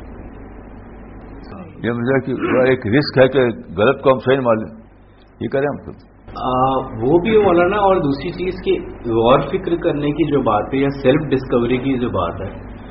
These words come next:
Speaker 2: وہ ایک اوپن وہ ہے کہ مطلب میرے، میں،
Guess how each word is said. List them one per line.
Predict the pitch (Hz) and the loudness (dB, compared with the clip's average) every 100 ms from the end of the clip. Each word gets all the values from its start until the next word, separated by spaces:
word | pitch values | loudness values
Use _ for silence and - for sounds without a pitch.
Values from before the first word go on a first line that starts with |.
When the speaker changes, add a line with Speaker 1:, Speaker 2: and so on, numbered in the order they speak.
| - - 107 | -16 -8 2
Speaker 2:
وہ | 156 185 | 4 4
ایک | 185 | 2
اوپن | - 131 127 139 170 175 - 110 | 2 4 4 4 4 4 2 0
وہ | 123 104 | 0 0
ہے | 82 - - - | -2 -10 -16 -14
کہ | - 143 151 - - - - | -4 0 0 -2 -12 -14 -8
مطلب | 123 120 117 139 | -2 0 2 2
میرے، | 151 127 131 151 147 - - 117 113 110 101 - | 4 4 6 6 6 0 -10 -6 -6 -6 -8 -6
میں، | 117 113 | -2 0